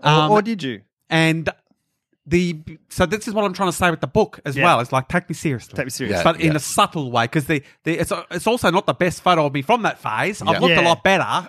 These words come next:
Speaker 1: No, it's like you were walking down the street and someone went, "Bex!"
Speaker 2: Yeah.
Speaker 1: Ka-chik.
Speaker 2: Yeah,
Speaker 3: Yeah.
Speaker 2: exactly. So
Speaker 1: Yeah.
Speaker 2: it's got that sort of off the cuff kind of look.
Speaker 1: Yeah.
Speaker 3: Did Ted take that photo?
Speaker 2: My dad?
Speaker 3: Yeah, Teddy.
Speaker 2: Uh, no. It
Speaker 1: Oh.
Speaker 2: might have been Lynn.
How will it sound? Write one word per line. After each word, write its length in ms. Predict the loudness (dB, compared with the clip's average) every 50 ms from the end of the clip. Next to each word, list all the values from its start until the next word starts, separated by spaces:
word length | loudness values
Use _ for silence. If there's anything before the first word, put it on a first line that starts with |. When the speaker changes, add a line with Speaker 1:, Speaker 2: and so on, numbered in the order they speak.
| -8 -4
Speaker 1:
No, 120 | -2 0 0
it's 200 | 0 0 -2 0
like 200 | 0 0 0 0
you 80 | -2 -4
were 40 | -2
walking 260 | 0 0 0 0 0
down 120 | 0 -2 -2
the 80 | -2
street 160 | -4 -6 -6 -6
and 80 | -4
someone 140 | -6 -6 -6
went, 80 | 0 2
"Bex!" 440 | 2 2 2 0 -4 -12 -14 -14 -12 -6
Speaker 2:
Yeah. 200 | -4 -2 -2 -2
Speaker 1:
Ka-chik. 540 | -4 -6 -8 -6 -4 -4 -4 -4 -6 -8 -12 _ _
Speaker 2:
Yeah, 160 | -2 -2 -2 -2
Speaker 3:
Yeah. 80 | -4
Speaker 2:
exactly. 400 | -6 -2 0 0 0 0 -2 -8
So 160 | -4 0 2 2
Speaker 1:
Yeah. 60 | 2
Speaker 2:
it's 100 | 2 0
got 160 | -4 -4 -2
that 180 | -2 -2 -2 -2
sort 160 | -4 -4 -2
of 100 | -2 0
off 180 | -2 -2 -2 -2
the 80 | -6
cuff 260 | -6 -4 -2 -4 -4 -4
kind 160 | -4 -2 -2 0
of 60 | 0
look. 180 | -2 -2 -2 -4 -2
Speaker 1:
Yeah. 120 | 2 2
Speaker 3:
Did 140 | 2 2 0 -6 -8
Ted 400 | -2 2 2 4 2 2 -2 -2
take 220 | -2 -2 -2 0
that 160 | -2 -4 -4
photo? 320 | -4 -6 -8 -8 -8 -12 -16 _ _ _ _ _ _ _ _ _ _ _ _ -6 -6 -6 -6 -8 -8 -10 -10 -10 -12 -14 -14 -12 -2
Speaker 2:
My 120 | 0 2 2
dad? 320 | 4 4 4 4 2 0 -2 -2
Speaker 3:
Yeah, 160 | -2 -2 0
Teddy. 320 | 0 0 0 0 -2 -4 -12 _ _ _
Speaker 2:
Uh, 260 | -10 -8 -8 -8 -8 -4
no. 300 | 0 0 2 0 0 -4 -10 _ _ _ _ -8
It 80 | -4 -2
Speaker 1:
Oh. 40 | 2
Speaker 2:
might 160 | 4 4 4
have 80 | 4 2
been 140 | 0 -2 -4
Lynn. 300 | -4 -4 -4 -6 -8